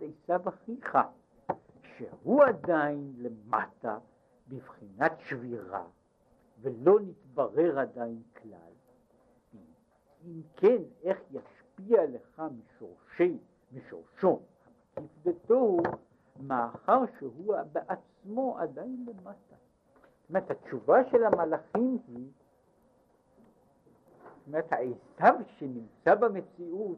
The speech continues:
הוא לא העשיו שאתה מח-, חשבת עליו. העשיו שנמצא במציאות הוא העשיו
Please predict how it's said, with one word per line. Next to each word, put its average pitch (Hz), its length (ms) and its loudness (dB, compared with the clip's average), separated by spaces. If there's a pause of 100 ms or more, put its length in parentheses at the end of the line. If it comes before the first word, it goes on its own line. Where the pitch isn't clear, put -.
(120)
הוא 127 120 -18
לא 156 140 -6
העשיו 147 400 -12 (140)
שאתה 131 220 -14
מח-, 127 260 -16 (260)
חשבת - 480 -2
עליו. 107 340 -6 (520)
העשיו 131 440 0 (120)
שנמצא 143 460 -10
במציאות 185 640 -12
הוא - 120 -18
העשיו 196 280 -20